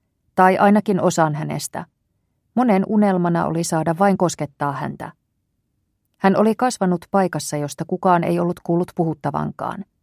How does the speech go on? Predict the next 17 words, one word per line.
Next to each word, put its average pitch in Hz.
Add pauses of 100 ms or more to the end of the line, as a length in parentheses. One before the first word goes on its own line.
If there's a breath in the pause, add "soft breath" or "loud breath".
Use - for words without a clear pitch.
(460)
Hänen 208
piti 226
kertoa, 202
mitä 208
kaupunkeja 160
oli 170
lähistöllä 160
antaakseen 170
kuvan 180
sitä 160
kautta. - (600)
Hän 180
oli 196
kasvanut 165
usean 185
veljen 160
kanssa. -